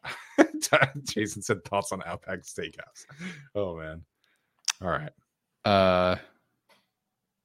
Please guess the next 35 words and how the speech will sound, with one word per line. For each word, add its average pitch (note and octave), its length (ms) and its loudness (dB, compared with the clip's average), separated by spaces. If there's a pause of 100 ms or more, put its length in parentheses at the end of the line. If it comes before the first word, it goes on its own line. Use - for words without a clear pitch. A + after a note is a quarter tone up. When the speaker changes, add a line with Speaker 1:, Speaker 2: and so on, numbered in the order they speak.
(440)
Speaker 2:
just - 120 -6
make A#2+ 140 4
your G2+ 60 2
steaks F#2 240 -2
at E2+ 80 -4
home, F2 260 0 (280)
ladies F#2+ 220 4
and F2+ 80 2
gentlemen. F#2 360 4 (300)
Speaker 1:
Yeah. - 760 -14
Yeah. G1+ 140 -12 (680)
Chain A#2 240 4
steakhouses G2+ 680 4
are D2+ 220 -4 (240)
terrible. D#2+ 480 -6 (640)
Speaker 2:
Yeah. F#2+ 240 6 (960)
Pretty G2 180 0
much. D#2+ 300 -6 (480)
Speaker 1:
Yeah. - 160 -12 (760)
Uh, F2 280 2
Thomas, A#2 360 6
Home A#2+ 160 6
Alone A#2 220 4
or G#2+ 100 4
Elf? G#2+ 380 2 (180)
That's G#2+ 300 0
Elf G2 220 2
for F#2+ 100 -6
me. F2+ 240 -6
I'm F#2 140 -6
not G2 120 -4
a E2+ 60 -6
Home E2+ 180 -8
Alone D#2 280 -10
guy. D#2 300 -6